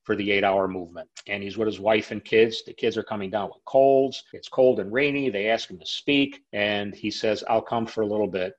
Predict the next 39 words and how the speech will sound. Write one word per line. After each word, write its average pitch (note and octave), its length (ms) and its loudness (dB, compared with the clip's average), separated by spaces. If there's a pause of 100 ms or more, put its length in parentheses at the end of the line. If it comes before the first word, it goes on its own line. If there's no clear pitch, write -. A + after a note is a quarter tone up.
And F#2 380 -8
he A2+ 140 -2
comes A2+ 260 -2
and G#2+ 100 -8
speaks, - 540 -4 (320)
and G#2 100 -6
he A2+ 140 0
leaves A2 240 2
short. G2 360 -2 (140)
By A2+ 140 2
now, C3 480 0
the A2+ 80 -4
crowd A2 340 0
is G#2 120 -4
down G#2+ 240 -4
to G#2 40 -2
about G2 280 -4
two G#2+ 180 -2
hundred. F#2+ 300 -12 (100)
Chicago's C3+ 580 2
mayor B2+ 420 4
is - 120 -14
there, E2+ 240 -16
Carter A2 340 0
Harrison. G#2+ 540 0
He A#2+ 140 -4
sees A#2+ 340 2
that A#2+ 80 0
it's A2+ 140 -2
a A2 40 -2
peaceful A2+ 420 -2
rally, G#2 580 2 (240)
that F2+ 60 -14
it's - 140 -14
not F2+ 200 -10
going G#2+ 320 -2
anywhere. G2+ 680 -4
He A#2+ 100 2
goes A#2 380 2